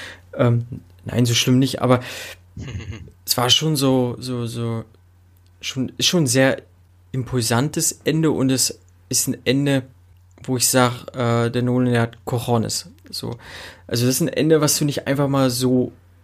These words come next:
Speaker 1: bringen kannst, weil ist ja auch so, wie er letztlich gesagt hat, die, die häufigste Frage, die ihm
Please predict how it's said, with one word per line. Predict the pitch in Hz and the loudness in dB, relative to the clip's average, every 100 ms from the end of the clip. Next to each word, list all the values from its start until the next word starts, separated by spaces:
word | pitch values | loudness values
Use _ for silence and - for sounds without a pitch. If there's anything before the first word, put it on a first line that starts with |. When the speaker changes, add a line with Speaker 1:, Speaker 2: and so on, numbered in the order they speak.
| - | -10
Speaker 1:
bringen | 123 127 120 | 0 2 2
kannst, | 117 110 110 - - - - - - - | 0 -4 -4 -8 -12 -20 -20 -20 -16 0
weil | 120 127 131 - _ _ _ _ _ - | 4 4 4 -2 _ _ _ _ _ -6
ist | 120 | 0
ja | - | 4
auch | 120 120 | 4 2
so, | - 147 160 | 0 0 0
wie | 147 | 2
er | 139 | 4
letztlich | 131 143 - 131 - | 4 2 -2 -4 -4
gesagt | 120 139 - | -2 -2 -2
hat, | 113 117 - - - | -6 -6 -10 -16 -6
die, | 123 123 123 | -2 0 0
die | 120 117 | 0 2
häufigste | 123 147 214 - | 4 4 2 2
Frage, | 170 - 123 160 | 0 0 0 0
die | 135 - | -2 -8
ihm | - 185 214 | -2 2 2